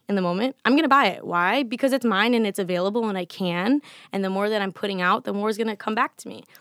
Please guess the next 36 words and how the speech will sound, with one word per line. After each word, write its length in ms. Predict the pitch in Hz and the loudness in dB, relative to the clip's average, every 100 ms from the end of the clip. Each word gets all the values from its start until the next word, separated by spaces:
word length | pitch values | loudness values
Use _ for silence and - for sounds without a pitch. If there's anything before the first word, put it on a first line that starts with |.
| _ _ | _ _
So 180 | - 285 | -2 4
that's 220 | 269 285 | 6 4
how 180 | - 254 | 4 4
I, 180 | 262 220 | 4 0
like, 260 | - 190 - | -4 -6 -6
deal 200 | - 202 | -4 -2
with 120 | 214 | -2
my 120 | 220 | -2
money. 260 | 226 277 208 | -2 -4 -4
But 220 | 190 196 | -4 -6
because 540 | 208 - - 339 330 - - | -6 -6 0 0 0 -6 -4
I 140 | - | -2
had 180 | 277 277 | -2 -2
a 20 | |
mix 300 | 262 262 - | 0 -2 -4
of, 100 | 247 | -4
like, 240 | 220 208 - | -4 -4 -4
impulsivity 880 | 240 240 - 233 339 339 339 339 311 | -4 -2 -6 -8 -8 -8 -4 -4 -4
and, 300 | 247 247 247 - - - _ _ | -4 -4 -6 -10 -20 -20 _ _
and, 320 | 208 214 202 | -4 -2 -2
you 80 | 226 | 0
know, 220 | 302 302 - | 0 0 -4
I 100 | - 269 | -6 -4
just, 280 | 285 - - - _ | -4 -8 -12 -18 _
it 80 | 254 | -10
just 180 | 311 - | -8 -2
wasn't 280 | 330 370 294 | 2 2 2
working 420 | 285 403 427 427 | 0 2 4 6
well 180 | 381 359 | 8 6
for 200 | 349 226 | 6 4
me. 220 | 202 180 185 - - - - | 4 0 -4 -10 -14 -10 4
Um, 500 | 240 247 233 226 - _ _ _ | 6 8 6 2 -2 _ _ _
so 140 | - | 4
that's 260 | 277 311 - | 6 6 2
one 260 | 208 220 220 | 2 2 4
thing. 400 | 190 185 185 | 0 0 -2